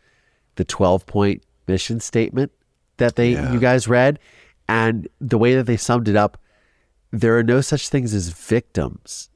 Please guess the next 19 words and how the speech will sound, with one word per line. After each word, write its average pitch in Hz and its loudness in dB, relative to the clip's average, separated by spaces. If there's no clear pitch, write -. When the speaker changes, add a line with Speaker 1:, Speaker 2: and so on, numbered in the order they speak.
Speaker 1:
and 92 -4
anything 117 0
that 104 2
happens 98 0
Speaker 2:
Yes. - -10
Speaker 1:
to 101 -2
you 92 0
is 87 -2
created 101 0
by 76 -4
you. - -14
Speaker 2:
Yes. 76 -8
Speaker 1:
Like 131 0
that, 170 0
<laughs> - -20
like 143 0
that 135 -2
statement. 127 -2
Speaker 2:
Yes. - -16